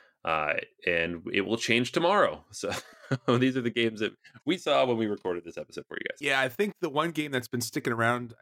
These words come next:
Speaker 2: and then you mentioned because it's gotten the, the release, is Wingspan. Everyone's talking about Wingspan. Have you played Wingspan? Do you know where Wingspan is? Does anyone have Wingspan? I feel like I have to get Wingspan now. <laughs>
Speaker 1: Yeah, I know.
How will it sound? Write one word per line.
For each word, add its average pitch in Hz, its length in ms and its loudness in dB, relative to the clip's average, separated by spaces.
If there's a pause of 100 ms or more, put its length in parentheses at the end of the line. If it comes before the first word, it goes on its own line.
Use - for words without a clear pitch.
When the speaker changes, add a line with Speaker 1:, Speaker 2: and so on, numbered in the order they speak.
Speaker 2:
and 120 100 -8
then 117 120 0
you 117 80 -2
mentioned 117 320 0
because 110 320 0
it's 104 160 -8
gotten 110 320 0
the, 101 160 0 (140)
the 110 100 -2
release, 107 560 0 (320)
is 113 200 2
Wingspan. 104 760 0
Everyone's 123 380 2
talking 120 280 0
about 110 200 0
Wingspan. 104 500 0
Have 110 100 -2
you 104 60 0
played 127 240 2
Wingspan? 151 400 2
Do 104 80 -4
you 90 40 -4
know 110 100 0
where 147 120 4
Wingspan 151 480 0
is? 185 140 2
Does 85 140 -6
anyone 135 180 2
have 175 120 2
Wingspan? 185 440 2
I - 680 -20
feel 208 100 0
like 160 80 2
I 147 40 4
have 135 100 2
to 123 60 -4
get 101 160 -4
Wingspan 98 480 -6
now. 87 260 -8
<laughs> 640 60 -8 (2000)
Speaker 1:
Yeah, 139 160 4
I 143 60 2
know. 147 240 4